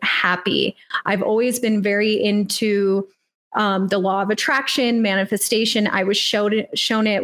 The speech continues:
in my early twenties by a teacher at my cosmetology school. And so I was trying to look back into that. I'm like, "Okay, how can I manifest the life that I want?" And somehow I stumbled upon the video that Sky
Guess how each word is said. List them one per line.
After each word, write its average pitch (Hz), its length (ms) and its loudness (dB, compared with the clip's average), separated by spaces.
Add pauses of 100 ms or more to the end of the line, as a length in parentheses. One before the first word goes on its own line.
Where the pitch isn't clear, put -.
in 214 180 0
my 190 200 0
early 214 340 0
twenties 196 540 0
by 185 260 2 (100)
a 185 300 0
teacher 220 400 0
at 175 100 -2
my 180 120 -2
cosmetology 196 720 0
school. 180 440 -2 (420)
And 220 140 2
so 247 80 0
I 226 80 2
was 220 160 0
trying 415 240 0
to 381 60 2
look 254 340 0
back 226 220 -2
into 220 220 2
that. 185 140 0
I'm 196 120 0
like, 240 160 0
"Okay, 262 300 0
how 233 200 0
can 359 160 -2
I 415 80 2
manifest 240 640 0
the 202 80 0
life 185 300 0
that 190 120 0
I 185 100 2
want?" 185 340 0 (340)
And 233 180 2
somehow 262 1000 0
I 202 120 0
stumbled 240 680 0
upon 190 560 0 (360)
the 208 120 2
video 190 800 2
that 190 420 0
Sky 190 720 0